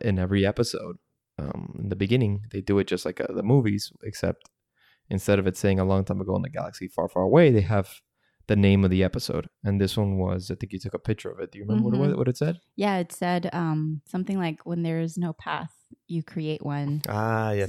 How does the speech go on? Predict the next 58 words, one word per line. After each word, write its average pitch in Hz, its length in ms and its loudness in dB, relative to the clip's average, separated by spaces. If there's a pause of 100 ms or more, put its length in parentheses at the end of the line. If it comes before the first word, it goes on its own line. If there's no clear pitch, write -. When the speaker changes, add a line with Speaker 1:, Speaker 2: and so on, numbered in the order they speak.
Speaker 2:
Something 107 80 2
Speaker 1:
right. 104 100 2
Speaker 2:
like 104 180 -4
Speaker 1:
Yeah, 120 80 0
Speaker 2:
that. 131 140 6
Speaker 1:
yeah, 120 120 4
yeah, 120 160 4
yeah. 110 100 2
I 98 60 -2
think 190 160 -8
that's - 340 -12
basically, 107 460 -6
I 104 40 -2
think - 140 -4
you 101 60 -8
got 95 140 -4
it - 20 -6
right 95 160 -4
on 113 160 -8
there. 104 180 -10
Speaker 2:
Yeah. 175 360 -4 (380)
And 196 160 4
so 190 460 4
I 180 160 2
was, 175 340 0
you 214 100 -4
know, 180 140 -2
doing 190 220 2
something 196 380 -6
in 175 80 -12
the 170 80 -10
kitchen, 196 440 -4
and 180 120 -2
then 165 80 -2
I 165 80 -2
saw 190 320 -4
it, 175 60 -4
and 180 100 -4
I 190 40 0
was 196 120 -4
like, 196 160 -10
"Oh, 220 100 -4
babe, 233 320 -4 (260)
go 226 160 -4
back, 226 260 -2
pause 233 220 -6
it 214 120 -6
for - 80 -4
a 190 40 -2
moment. 190 240 0
I 185 60 -2
wanna 196 160 -2
take - 160 -16
a 190 40 -14
picture - 360 -10
of 190 120 -6
that." - 220 -10 (640)
Um, 180 600 -2